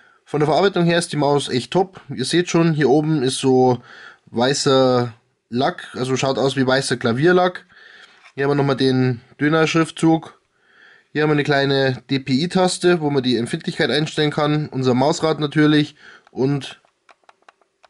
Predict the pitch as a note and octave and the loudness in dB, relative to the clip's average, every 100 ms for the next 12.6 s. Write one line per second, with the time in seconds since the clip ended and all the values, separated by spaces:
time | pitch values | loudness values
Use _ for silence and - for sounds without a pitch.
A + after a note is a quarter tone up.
0 | _ _ _ _ _ _ C3 B2+ C3 B2 | _ _ _ _ _ _ -8 -2 0 2
1 | B2+ C#3 C#3+ C3 B2 C3+ C3+ A#2+ A#2+ A#2+ | 2 2 0 -2 0 -2 -2 -2 -2 -2
2 | - A2 - _ - - - - - - | -6 -8 -8 _ -20 -20 -20 -20 -20 -8
3 | B2 F3+ F3+ E3+ D#3+ D#3+ D3+ B2+ A#2+ A#2+ | -4 0 2 2 0 0 -2 -4 -2 -4
4 | A2 - F3 E3+ F3 - - B2 C3 C#3+ | -2 0 2 2 0 -4 -6 -4 0 0
5 | C#3+ C#3 C3+ - C#3 C3 B2+ A#2+ A#2 _ | 2 2 -2 -2 0 2 2 -2 -6 _
6 | - - - - - _ C3 B2+ C3+ D3 | -20 -20 -20 -20 -20 _ -6 -2 0 0
7 | C#3+ B2 C#3+ F#3+ G#3+ - - _ _ _ | 0 2 2 2 0 -4 -10 _ _ _
8 | _ _ - - D3 C#3+ C#3 C#3 C3 B2+ | _ _ -20 -6 -2 0 0 2 2 0
9 | A#2 _ - D3+ F#3 F#3 F#3 F#3 - - | -2 _ -6 0 4 4 4 0 -6 -20
10 | - - C3+ C#3+ D3+ C#3 C3+ C#3+ C#3 B2+ | -18 -8 -2 0 0 -2 -2 -2 0 0
11 | C3 B2+ A#2+ A#2+ - B2 B2+ A#2 C3+ F3 | 0 0 2 2 -2 -2 -2 -2 0 -2
12 | - F3 E3+ - E3+ | 0 -2 -2 0 0